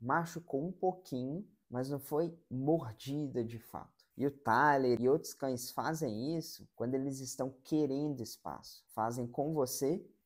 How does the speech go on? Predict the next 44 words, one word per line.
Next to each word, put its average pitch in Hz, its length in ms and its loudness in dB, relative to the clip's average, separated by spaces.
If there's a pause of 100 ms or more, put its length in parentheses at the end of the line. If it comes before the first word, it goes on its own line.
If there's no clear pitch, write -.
(100)
como 113 160 -2
foi 113 160 -2
o 110 60 -2
caso 104 280 -2
da 104 140 -2
Vânia, 101 280 -6
ou 110 40 -8
com - 160 -6
outros 139 560 2
animais, 113 880 -6
pra 151 420 2 (120)
você 139 760 2
ou 143 180 0
outro 139 300 2
animal 127 360 0
se - 360 -2
afastar 156 680 0
dele. 104 420 -4
É 107 80 -4
como 175 240 0
se 170 200 2
eles 180 240 4
estivessem 151 600 0
falando 131 480 -2
com - 80 -2
a 120 80 4
gente: 107 220 -6
"Olha 180 100 10
o - 20 4
que 190 120 2
eu 170 40 4
consigo 143 440 -2
fazer. 107 440 -6 (240)
Sai 113 380 0
de 120 140 -6
perto 139 260 4
de 156 140 -4
mim. 170 260 -2 (300)
Eu 123 120 0
sou 151 380 2
bravo, 139 680 0
eu 110 40 -2
sou - 340 -6 (120)
perigoso." 156 1080 6